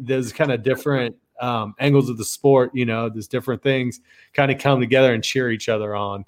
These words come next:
So that's one thing I've always liked about Jackson, 'cause, like, you know, they've dropped those, those videos and you're like, "Dude, that's amazing." And, you know, e-, like, the fishermen are, like, congratulating the, you know, the freestyle guys on, you know, those cool moves that they're doing and, you know,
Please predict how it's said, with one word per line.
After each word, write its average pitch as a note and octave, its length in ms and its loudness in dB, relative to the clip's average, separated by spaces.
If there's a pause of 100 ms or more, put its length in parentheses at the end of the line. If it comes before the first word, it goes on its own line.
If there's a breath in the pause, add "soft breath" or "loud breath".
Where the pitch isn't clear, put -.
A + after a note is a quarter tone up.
So A2+ 380 2 (220 soft breath)
that's E3+ 200 4
one C#3+ 220 6
thing C3 160 4
I've B2 80 0
always B2+ 260 4
liked A#2 220 0
about A2 280 -4
Jackson, A2 480 -6
'cause, A2 200 -12
like, A2 180 -4
you C3 80 -4
know, A#2 100 -2
they've A#2+ 200 -2
dropped A#2+ 280 -2
those, A#2+ 220 -6 (380)
those B2 240 0
videos B2+ 520 4
and A2 120 -6
you're G#2+ 120 -6
like, F2 220 -12
"Dude, C#3 160 0
that's A#2+ 200 -2
amazing." G#2+ 580 -2
And, A2+ 180 -6
you B2 60 0
know, A2+ 220 2
e-, C#3+ 240 4
like, B2 180 0
the A#2+ 80 -12
fishermen C3+ 460 0
are, A#2+ 100 4
like, A2+ 220 0
congratulating B2 840 0
the, A2 200 -4 (360 soft breath)
you B2 80 0
know, A#2+ 120 4
the A#2 80 0
freestyle A#2+ 580 4
guys A2+ 380 2
on, A2 160 -2 (380 soft breath)
you A#2+ 100 0
know, A#2+ 100 4
those A#2+ 200 0
cool C#3 200 4
moves B2 340 6
that B2+ 120 0
they're B2 80 -2
doing B2 460 4
and, G#2 200 -6
you A2 100 -6
know, G#2+ 220 -4